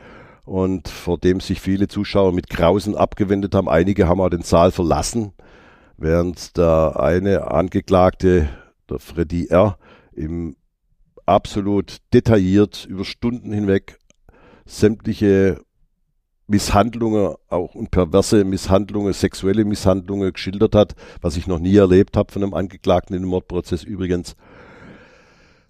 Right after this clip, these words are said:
Als letztes Detail vielleicht noch, äh, dass man irgendwann auf die Idee kam, dass die Stefanie P. noch den Sexualakt mit dem sterbenden Opfer vollziehen soll,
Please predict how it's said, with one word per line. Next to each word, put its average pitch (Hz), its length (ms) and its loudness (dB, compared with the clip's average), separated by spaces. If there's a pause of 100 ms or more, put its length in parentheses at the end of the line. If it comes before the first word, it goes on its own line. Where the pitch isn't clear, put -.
Als - 160 -2
letztes 135 280 2
Detail 120 340 4
vielleicht 110 400 4
noch, 110 380 -4
äh, 101 480 2
dass 98 240 -2
man 101 160 0
irgendwann 110 400 0
auf 104 160 2
die 104 140 -4
Idee 101 240 0
kam, 110 580 2
dass 92 320 -6
die 92 340 -4
Stefanie 92 540 -2
P. 98 420 2 (100)
noch 90 280 -10
den 90 380 -8
Sexualakt - 1700 -2
mit 92 260 -8
dem 92 160 0
sterbenden 98 720 0
Opfer - 380 -6
vollziehen 101 580 -2
soll, 101 460 -4